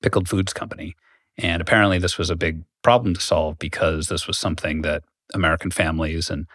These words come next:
traditionally the women would end up being in a position where they would do a bunch of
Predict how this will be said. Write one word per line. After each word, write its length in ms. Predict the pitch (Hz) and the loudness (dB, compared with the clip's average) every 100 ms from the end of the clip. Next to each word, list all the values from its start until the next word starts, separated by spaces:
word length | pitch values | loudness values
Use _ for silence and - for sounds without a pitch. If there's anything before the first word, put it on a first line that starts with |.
| _ _ _ | _ _ _
traditionally 500 | - 80 76 78 80 | -4 -2 -2 -2 -4
the 260 | 78 78 - _ _ - | -2 -4 -4 _ _ 0
women 360 | 95 90 82 | 2 4 2
would 240 | 80 82 80 - | -2 -4 -6 -4
end 140 | 82 | -2
up 100 | 82 | 0
being 180 | 85 80 | -2 -4
in 80 | 80 | -6
a 40 | |
position 440 | - 85 80 - | -6 -4 -4 -4
where 100 | 78 | -4
they 100 | 78 | -4
would 140 | 76 78 | -4 -2
do 120 | 85 | 0
a 60 | 78 | 0
bunch 220 | 78 - | -2 -4
of 260 | 76 - | -6 -8